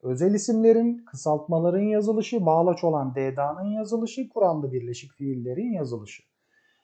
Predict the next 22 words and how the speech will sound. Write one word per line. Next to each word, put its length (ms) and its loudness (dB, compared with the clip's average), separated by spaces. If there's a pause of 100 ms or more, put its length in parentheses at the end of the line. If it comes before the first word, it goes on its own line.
(140)
Şıkların 760 4
üzerinden 540 4
de 80 4
gidebiliriz 560 2
ya 120 -2
da 160 -2
önce 300 -4
metnimize 600 -6
bakıp 500 -4
bir 60 0
yerde 360 2
bir 120 0
yanlışlık 640 -2
varsa 320 -2
onu 160 -6
tespit 400 -10
edip 320 -8
hangisiyle 540 -6
ilgili 260 -8
olduğunu 440 -6
da 260 -8
belirleyebiliriz. 1000 -12